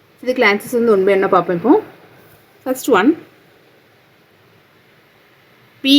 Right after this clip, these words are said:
ஏ ஆர் சி. இது எங்க இருக்குது? இது உள்ள இடம் என்னன்னா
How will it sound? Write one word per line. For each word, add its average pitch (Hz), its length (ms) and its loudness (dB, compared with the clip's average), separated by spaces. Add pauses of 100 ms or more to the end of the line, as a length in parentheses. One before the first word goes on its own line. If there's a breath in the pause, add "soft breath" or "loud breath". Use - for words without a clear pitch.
(120)
ஏ 311 80 2 (300)
ஆர் 180 240 -2
சி. 233 140 2 (1600)
இது 247 180 -2
எங்க 233 180 2
இருக்குது? 240 300 4 (1120)
இது 247 160 0
உள்ள 233 160 4
இடம் 220 180 2
என்னன்னா 202 260 2